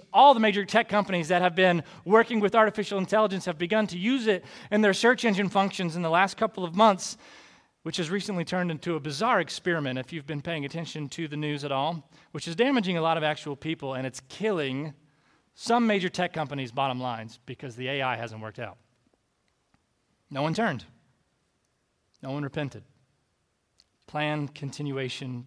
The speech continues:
bias. C S Lewis, in his book, Mere Christianity, says that we all want progress.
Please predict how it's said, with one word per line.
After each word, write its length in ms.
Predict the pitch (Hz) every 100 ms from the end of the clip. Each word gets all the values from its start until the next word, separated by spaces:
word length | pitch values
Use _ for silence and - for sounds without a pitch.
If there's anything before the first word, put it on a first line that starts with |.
| 131
bias. 520 | 123 98 92 - - _ _ _ _ _ _ _ _ _ _ _ _ _ _ _ _ _ _ _ _ _
C 200 | - 208
S 120 | 196
Lewis, 240 | 196 190
in 120 | 185 151
his 260 | 175 185
book, 260 | 156 165 -
Mere 200 | 160 165
Christianity, 720 | - 156 - 151 151 143 135
says 360 | - 151 139
that 280 | 131 143 - -
we 180 | 156 208
all 260 | 330 339
want 320 | 247 262 -
progress. 920 | - - 220 160 131 117 - - -